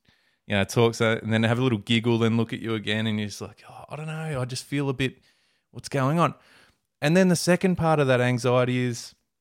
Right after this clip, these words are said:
when he spins the sign around to say slow and you can, off you go, are you supposed to wave? Are you supposed to acknowledge them for something that they've done? Have they done anything t-, worth acknowledging? Or is it common courtesy to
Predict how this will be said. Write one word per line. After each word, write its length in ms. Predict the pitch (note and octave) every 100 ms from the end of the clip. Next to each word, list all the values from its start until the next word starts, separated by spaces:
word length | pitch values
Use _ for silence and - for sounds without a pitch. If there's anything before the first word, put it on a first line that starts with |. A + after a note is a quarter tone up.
| _ _ _ _
when 160 | - E3
he 100 | F3
spins 440 | - - D#3 C#3
the 100 | -
sign 320 | B2 C3 C#3+ D3
around 220 | C3 A#2+
to 60 |
say 240 | A2 A2 G2+
slow 480 | - A#2 C3 E3 C#3
and 100 | G#2
you 80 |
can, 240 | G2 G2+ G2+
off 180 | A#2 -
you 80 |
go, 500 | F2+ A#2+ F#3 A2+ A#2+ - _ _ _ _ _ _ _ _ _ _ -
are 40 | D#3
you 80 |
supposed 340 | E3 - A3 -
to 60 | E3
wave? 460 | B2 D3+ E3+ D#3+
Are 40 | B2+
you 100 | C3
supposed 340 | - F3 F#3+
to 100 | F3+
acknowledge 560 | D3 C3 B2 D3 C#3+ -
them 460 | D3 C#3+ C#3+ C3+ - _ _ _ _
for 60 | -
something 640 | - - - C3+ A2+ C3 B2+
that 160 | A#2+ -
they've 240 | G#2+ G2+ _
done? 220 | A2+ B2+
Have 160 | B2 A#2+
they 100 | A2+
done 240 | G#2+ B2
anything 400 | C3 F#3 - F3+
t-, 140 | - B2+
worth 300 | A#2+ D#3 E3
acknowledging? 640 | D#3+ E3 E3 D#3+ E3 E3 - - - _ -
Or 100 | C3+
is 80 | C#3
it 80 |
common 240 | - D#3 D3
courtesy 520 | - D3 C#3+ - C#3
to 280 | - C3